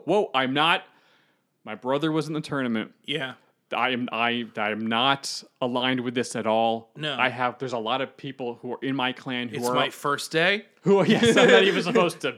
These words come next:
Speaker 1: be here today."
Speaker 2: Hey, guys. <laughs>
Speaker 1: A lot of my people in, in my clan are not for this invasion. We do, a lot of, and a lot of them are being taken prisoner in that facility, are being turned to robots against
Speaker 2: Yeah.
Speaker 1: their will. I'm here to help you, uh, in this case.
Speaker 2: Okay.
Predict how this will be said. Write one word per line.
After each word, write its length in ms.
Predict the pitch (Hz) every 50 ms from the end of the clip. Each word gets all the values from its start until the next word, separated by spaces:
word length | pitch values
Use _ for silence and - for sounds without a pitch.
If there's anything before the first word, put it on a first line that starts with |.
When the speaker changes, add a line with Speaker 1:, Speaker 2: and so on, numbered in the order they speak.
| - _ -
Speaker 1:
be 200 | - 180 214 220
here 200 | 220 240 240 247
today." 380 | 247 233 240 262 262 269 277
Speaker 2:
Hey, 180 | 285 277 277 139
guys. 640 | 135 135 139 170 254 - - - - - - - - 214
<laughs> 40 | - - - _ _ _ _ _ _ _ -
Speaker 1:
A 120 | 120 120 120
lot 180 | 131 143 165
of 60 | 185
my 80 | 185 180
people 240 | - 190 185 180 180
in, 100 | 165 147
in 140 | - 151 151
my 100 | 151 151
clan 300 | 147 - - 151 147 147
are 140 | 117 120 120
not 260 | 120 117 123 117 -
for 320 | - - - 123 127 135
this 180 | 143 151 143 147
invasion. 540 | 160 151 151 151 151 147 139 147 151 143 120
We 140 | 123 117 107
do, 180 | - - - - -
a 80 | 113
lot 220 | 110 110 120 131 135
of, 80 | 131
and 180 | - 107 123 113
a 80 | 113 107
lot 180 | 110 127 135 139
of 80 | 131
them 100 | 139 143
are 100 | 131 117
being 220 | 110 104 123 120 -
taken 200 | 131 120 - 110
prisoner 440 | - 135 131 123 131 131 127 120 -
in 160 | 113 123 123
that 160 | 131 127 -
facility, 380 | 147 131 - 139 127 123 131 -
are 80 | 117
being 220 | 110 101 113 110 107
turned 180 | - 127 127
to 40 | 120
robots 380 | 117 123 120 117 120 113 - 160
against 380 | - - - 117 113 117 147
Speaker 2:
Yeah. 80 | 143 131
Speaker 1:
their 100 | 127 123
will. 220 | 120 123 117 117
I'm 200 | 110 117 113 110
here 200 | 104 - 135 127
to 140 | - 113 98 -
help 360 | - - - 135 139 151 - 170
you, 240 | 165 160 151 - - - _ -
uh, 140 | 123 120 -
in 200 | - - 127 127
this 200 | 123 123 - -
case. 500 | - - 131 107 95 - - - - - -
Speaker 2:
Okay. 200 | 165 160 147 131